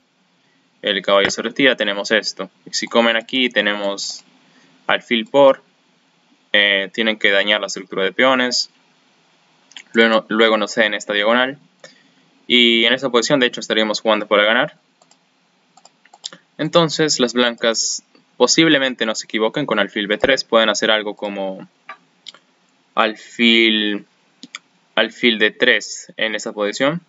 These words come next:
Alfil D tres y contra alfil D tres ya no tenemos B cuatro, pero tenemos una jugada interesante que es F cinco. Porque la idea de F cinco es, si E por F cinco tenemos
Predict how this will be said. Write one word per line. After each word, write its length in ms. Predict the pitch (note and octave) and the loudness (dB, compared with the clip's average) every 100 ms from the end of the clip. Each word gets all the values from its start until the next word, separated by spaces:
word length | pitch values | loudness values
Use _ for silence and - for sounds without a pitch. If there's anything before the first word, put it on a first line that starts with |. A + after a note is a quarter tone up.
| _ _ _ _ _ _ _ _ _ _ _ - _ - _ _ _ _ _ _ _ _ _ _ _ _ - | _ _ _ _ _ _ _ _ _ _ _ -20 _ -10 _ _ _ _ _ _ _ _ _ _ _ _ -4
Alfil 340 | A2+ - C#3 | -4 0 2
D 100 | C#3+ | 2
tres 360 | C3+ F3 F3 C3 | 4 2 0 2
y 200 | A#2 A2 | 2 4
contra 320 | A#2+ A#2+ B2 | 0 2 0
alfil 380 | A#2+ - E3 D3+ | 0 -4 -4 -2
D 100 | C#3 | 0
tres 560 | C3 C3+ D3+ - - _ _ _ _ _ _ _ _ _ - _ _ _ _ - | 2 2 2 -4 -10 _ _ _ _ _ _ _ _ _ -20 _ _ _ _ -2
ya 120 | D3+ | 2
no 100 | F#3+ | 2
tenemos 360 | F#3+ E3 D#3+ C3 | 2 0 -2 0
B 160 | B2 | -2
cuatro, 400 | - B2 A#2 A#2 | 0 2 2 0
pero 160 | A2+ G#2 | -6 -4
tenemos 320 | A#2+ A#2 A#2 | -4 -4 -4
una 140 | A#2+ A2+ | -4 0
jugada 220 | A#2 A2 | 2 2
interesante 520 | G#2 - - G2 F#2+ | 0 -2 -2 -4 -6
que 60 | - | -6
es 80 | A2 | -6
F 160 | G#2 | -4
cinco. 440 | - G#2 F#2+ F#2+ - _ _ _ _ _ _ _ _ _ _ _ | -2 0 -2 -6 -8 _ _ _ _ _ _ _ _ _ _ _
Porque 520 | A#2 A#2 - A#2+ A2 | 2 2 2 2 4
la 100 | A2 | 2
idea 160 | A#2+ D#3 | 2 2
de 80 | E3+ | 2
F 120 | E3+ | 0
cinco 320 | - D3+ - | -6 -4 -4
es, 240 | C3+ - - | -6 -6 -10
si 320 | - - B2 B2 | -8 -6 0 2
E 100 | D3+ | 2
por 200 | C#3+ A#2 | 2 0
F 140 | A2+ | -2
cinco 380 | G#2+ C3 C3+ C3 | -6 -6 -6 -4
tenemos 440 | G#2+ G#2+ G#2+ - | -2 0 -2 -6